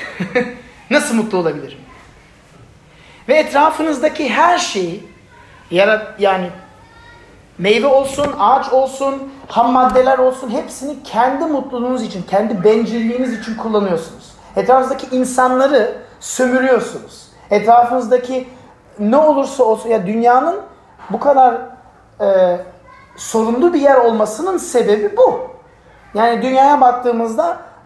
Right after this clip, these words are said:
dokuz milyar, sekiz milyar insan için yeterince yemek var mı? Var. E neden bazı dünyalarda insan ölüyor? Çünkü öteki dünyalarda, ba-, öteki, e, ülkelerde fazlasından fazla açgözlülük, yani sadece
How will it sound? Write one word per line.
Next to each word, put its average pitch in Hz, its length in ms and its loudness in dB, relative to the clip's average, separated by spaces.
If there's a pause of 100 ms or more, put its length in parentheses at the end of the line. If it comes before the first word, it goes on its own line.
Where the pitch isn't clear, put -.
dokuz 240 360 -4
milyar, 208 340 0
sekiz 262 320 -10
milyar 254 320 2
insan 233 420 -2
için 294 240 -8
yeterince 302 440 2
yemek 208 400 0
var 277 180 4
mı? 392 180 -2
Var. - 340 0 (440)
E 202 80 -4
neden 359 420 0
bazı 240 320 2
dünyalarda 196 520 -2
insan 196 340 -10
ölüyor? 175 320 -8 (1700)
Çünkü 262 580 -4 (760)
öteki 262 420 2
dünyalarda, 202 680 2
ba-, 202 300 -2
öteki, 220 300 -4 (240)
e, 180 560 4
ülkelerde 196 840 -2 (440)
fazlasından 285 720 2
fazla 320 540 2
açgözlülük, 294 800 -4
yani 208 140 0
sadece 240 340 -2